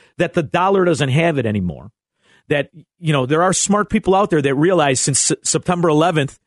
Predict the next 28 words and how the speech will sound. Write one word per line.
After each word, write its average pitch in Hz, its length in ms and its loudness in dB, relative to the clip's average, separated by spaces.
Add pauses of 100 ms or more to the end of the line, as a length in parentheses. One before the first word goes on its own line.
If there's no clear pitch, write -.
(220)
two 180 100 0
thousand 170 380 0
and 143 140 0
one, 160 180 0
we've 139 180 2
increased 165 520 -2
the 147 80 -2
monetary 151 540 0
base 135 260 -2
six - 240 -2
hundred 147 280 0
percent, 135 260 -2
which - 360 -2
we 214 160 2
should 214 180 0
all 190 140 2
be 160 120 0
panicking 208 520 -2
about. 92 340 -2 (400)
We've 160 120 0
got 165 140 0
a 151 40 0
twenty-one 190 520 0
trillion 180 340 2
dollar 160 280 0
debt, 165 400 -2 (440)
and, 143 240 0
uh, 123 280 0